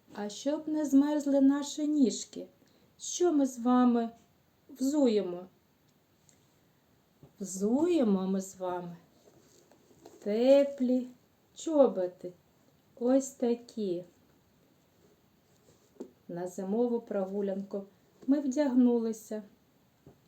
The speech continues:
Діти, а зима —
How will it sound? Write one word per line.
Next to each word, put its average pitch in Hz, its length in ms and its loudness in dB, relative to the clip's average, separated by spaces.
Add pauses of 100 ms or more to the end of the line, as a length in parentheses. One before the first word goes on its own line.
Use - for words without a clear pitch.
(2250)
Діти, 226 380 -6 (720)
а 214 180 -2
зима — 220 460 0